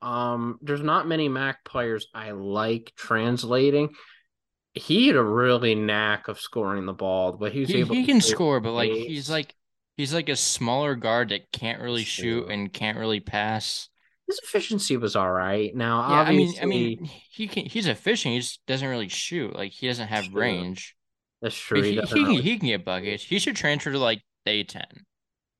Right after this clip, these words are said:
Speaker 1: Yeah, that's true. Now, Wake Forest is definitely a bit surprising when he went there. But again, like you said, those sit-out freshmen do really well.
Speaker 2: Yeah.
Speaker 1: So, um, we'll see. I think off the
Speaker 2: S-,
Speaker 1: bench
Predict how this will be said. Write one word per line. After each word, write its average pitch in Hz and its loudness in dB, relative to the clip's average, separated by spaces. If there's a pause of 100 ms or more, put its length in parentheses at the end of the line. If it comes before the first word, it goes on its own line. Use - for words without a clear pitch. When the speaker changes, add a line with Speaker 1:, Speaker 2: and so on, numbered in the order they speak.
(840)
Speaker 1:
Yeah, 208 2 (160)
that's 160 -2
true. 110 0
Now, 131 2
Wake 156 0
Forest 123 4
is 120 -10
definitely 107 -4
a 98 -6
bit 98 -6
surprising 120 -2
when 131 0
he 135 -2
went 135 -2
there. 160 -6 (440)
But 147 6
again, 143 2
like 117 -2
you 131 -4
said, 131 0
those - -2
sit-out 123 2
freshmen 120 -4
do 101 -10
really 101 -2
well. 104 2
Speaker 2:
Yeah. 87 -12
Speaker 1:
So, 92 -2 (420)
um, 98 0
we'll 120 2
see. 117 -2
I 117 0
think 123 -2
off 123 2
the 120 -4
Speaker 2:
S-, 95 -8
Speaker 1:
bench 113 -2